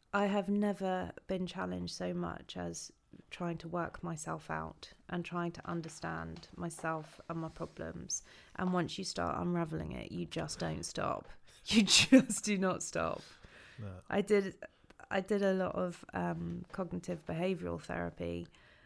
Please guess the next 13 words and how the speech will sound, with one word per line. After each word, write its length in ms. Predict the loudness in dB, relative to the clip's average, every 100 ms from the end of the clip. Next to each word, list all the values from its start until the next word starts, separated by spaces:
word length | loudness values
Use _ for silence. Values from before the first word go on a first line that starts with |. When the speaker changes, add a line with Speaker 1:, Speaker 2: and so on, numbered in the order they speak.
| -20 _
Speaker 1:
um, 500 | -4 -2 -2 -4 -6 -10 _ _ _ _ -20 -20
f-, 300 | -16 -14 -16 -16
f-, 180 | -20 -20 -20 -20
for 140 | -10 -8
some 260 | -2 -2
time, 460 | -2 -2 -2 -2 -2
which, 280 | -4 -4 -6 -4
which 220 | -6 -4
definitely 540 | -6 -6 -6 -6 -4
helped. 640 | -4 -2 -4 -6 -14 -18 -8
But 300 | -6 -6 -8 -20 -20 -20 -14 -2
now 420 | 4 6 6 4
I'm, 340 | 2 2 2